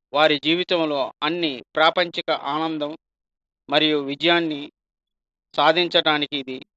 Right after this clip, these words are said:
ఎంతో సహాయపడుతుంది. ఈ రుద్రాక్ష పద్నాలుగు విద్యానికి చెందినది కాబట్టి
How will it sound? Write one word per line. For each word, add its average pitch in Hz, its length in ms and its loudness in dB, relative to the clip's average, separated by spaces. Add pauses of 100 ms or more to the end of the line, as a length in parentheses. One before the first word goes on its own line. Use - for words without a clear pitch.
(240)
ఎంతో 170 440 0
సహాయపడుతుంది. 139 920 0 (1200)
ఈ 165 180 4
రుద్రాక్ష 165 520 2 (600)
పద్నాలుగు 170 520 2
విద్యానికి 170 600 -2
చెందినది 156 480 -4
కాబట్టి 160 640 0